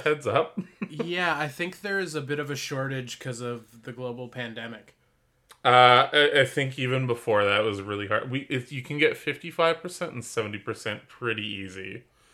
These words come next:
Speaker 2: Right.
Speaker 1: The only place I haven't seen, or the only place I've seen ninety-nine percent is at Costco.
Speaker 2: Oh, okay.
Speaker 1: So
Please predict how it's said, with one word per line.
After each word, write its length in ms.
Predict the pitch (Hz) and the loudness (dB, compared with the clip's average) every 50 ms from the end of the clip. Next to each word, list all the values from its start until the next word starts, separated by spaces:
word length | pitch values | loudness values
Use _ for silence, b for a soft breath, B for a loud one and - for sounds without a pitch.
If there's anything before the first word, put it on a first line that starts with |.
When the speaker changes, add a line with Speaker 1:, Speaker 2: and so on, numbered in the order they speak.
| b b | b b
Speaker 2:
Right. 300 | - 139 139 131 113 104 | -10 -6 -6 -6 -4 -2
Speaker 1:
The 100 | 110 123 | -2 -2
only 300 | 123 123 127 135 143 143 | 0 0 0 0 -2 -4
place 340 | 123 - 147 131 127 123 - | -4 -2 0 0 0 2 2
I 180 | 123 107 101 - - - - | 2 2 2 0 -4 -4 0
haven't 400 | - 110 104 107 110 113 - 127 | 2 4 4 2 0 -4 -6 -10
seen, 500 | - - - 110 104 107 107 104 107 113 - | -12 -10 -8 -6 -4 -4 -2 -4 -4 -4 -2
or 200 | 117 113 110 110 - | -2 -2 -2 -4 -4
the 80 | - | -4
only 160 | 117 117 127 120 | -2 -2 -2 -2
place 240 | 123 123 120 117 | -2 -4 -4 -2
I've 160 | - 107 95 95 | -2 -4 -4 -6
seen 280 | - - 107 98 101 101 | -8 -10 -10 -10 -10 -10
ninety-nine 520 | 95 95 98 107 117 120 131 135 139 131 | -10 -8 -6 -4 -2 -2 -2 -2 -2 -4
percent 440 | 135 151 143 - - 160 165 165 165 - b b b b b b b b - | -6 -8 -8 -6 -4 -4 -4 -4 -8 -12 b b b b b b b b -6
is 160 | 117 107 104 | -4 0 2
at 160 | 113 - - | 0 0 0
Costco. 640 | - - 95 95 92 - - - - - - 120 127 - _ _ _ _ _ _ _ _ - | -2 -2 -2 -2 -2 -4 -8 -10 -10 -10 -10 -12 -14 -18 _ _ _ _ _ _ _ _ -12
Speaker 2:
Oh, 40 | 127 123 127 | -10 -10 -10
okay. 200 | 127 - 127 104 | -10 -12 -12 -14
Speaker 1:
So 680 | - 123 - 104 95 95 95 95 95 92 92 98 104 | -6 -2 0 2 4 4 4 4 2 0 -2 -4 -8